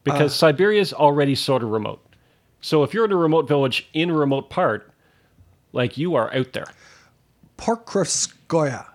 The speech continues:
Speaker 2: is apparently how you pronounce the name of his village. I took a look at it in, um, Wiki Images, and it is flat, it is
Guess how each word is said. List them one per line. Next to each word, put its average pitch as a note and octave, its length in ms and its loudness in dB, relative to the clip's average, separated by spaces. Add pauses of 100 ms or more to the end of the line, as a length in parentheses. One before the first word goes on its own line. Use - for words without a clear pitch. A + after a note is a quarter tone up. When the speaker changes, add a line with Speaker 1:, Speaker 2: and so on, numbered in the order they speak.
(140)
Speaker 2:
is C#3 460 -4
apparently D3 640 -4
how C#3 140 -4
you C3+ 160 -2
pronounce B2+ 560 -4
the C#3 120 -8
name B2 360 -2
of A#2 140 -8
his B2 200 -8
village. B2 500 -4 (440)
I B2+ 320 0
took - 280 -4
a E3 40 4
look C#3 460 -2 (140)
at C3 500 0
it C3+ 460 -6
in, A#2+ 480 -4
um, A#2+ 380 -4 (140)
Wiki D#3 360 -2
Images, C3+ 580 -2 (460)
and D3 480 0
it D3 220 -4 (120)
is C3 500 -2 (440)
flat, D3+ 600 -4 (640)
it C#3 420 -6
is A#2+ 380 -8